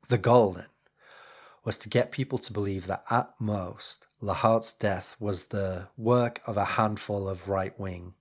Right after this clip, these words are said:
cranks, and it also served another purpose, a strategy, if you will.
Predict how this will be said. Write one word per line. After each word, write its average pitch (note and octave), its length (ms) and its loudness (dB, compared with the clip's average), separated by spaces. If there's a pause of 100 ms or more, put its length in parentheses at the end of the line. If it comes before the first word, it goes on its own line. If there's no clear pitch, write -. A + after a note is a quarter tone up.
(120)
cranks, - 720 -6 (600)
and G#2 100 -6
it - 80 -6
also A#2 320 4
served G2+ 680 0 (760)
another G#2 280 -2
purpose, - 640 -12 (1040)
a - 60 -4
strategy, - 640 -4 (400)
if - 220 -16
you F#2 100 -10
will. F2 260 -8